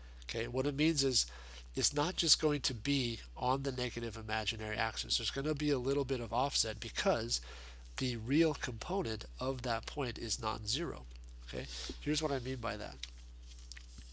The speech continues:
We have to compute the real component of L of j omega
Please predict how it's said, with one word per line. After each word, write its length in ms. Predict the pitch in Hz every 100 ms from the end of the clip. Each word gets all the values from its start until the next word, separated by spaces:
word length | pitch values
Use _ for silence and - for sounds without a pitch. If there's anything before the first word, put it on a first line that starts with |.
| - - - - - - - - -
We 120 | 120
have 160 | 147 -
to 80 |
compute 580 | - 175 160 127 127 117
the 80 | 120
real 320 | 113 135 156
component 680 | 156 160 147 120 110 110 - - - - - - - -
of 200 | 127 117
L 360 | 117 117 143 151 - -
of 160 | 120 -
j 160 | 120 117
omega 500 | 131 107 110 110